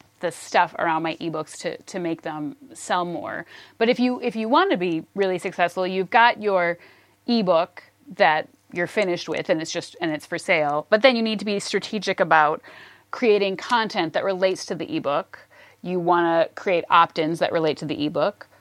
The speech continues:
So if I have a, I have a travel ebook, so I want an opt-in that's related to travel. So when people download the opt-in, it triggers, like, a drip campaign,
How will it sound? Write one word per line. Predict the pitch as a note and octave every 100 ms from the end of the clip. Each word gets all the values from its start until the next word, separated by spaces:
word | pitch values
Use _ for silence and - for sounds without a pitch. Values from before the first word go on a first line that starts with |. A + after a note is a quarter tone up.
| _
So | - G#3 E3+ D#3 F#3+
if | F3
I | F3+
have | F3+ F3+
a, | F#3+ F#3
I | - F3
have |
a | G3
travel | - C4 G3
ebook, | - C#3 A#2+ -
so | F#3
I | D#3
want | D#3+ E3+
an | F3+
opt-in | G3+ G3+ F#3
that's | D#3 -
related | E3 D#3+
to | F3+
travel. | F#3+ A3+ F#3 -
So | -
when | D3
people | - E3 D#3+
download | D#3+ E3 F3
the | E3+
opt-in, | - F#3+ E3+
it | C#3+
triggers, | - F3+ D#3+ D#3+ D#3
like, | D#3+ F3
a |
drip | E3+ - -
campaign, | F3 D#3+ D#3 D3+ D3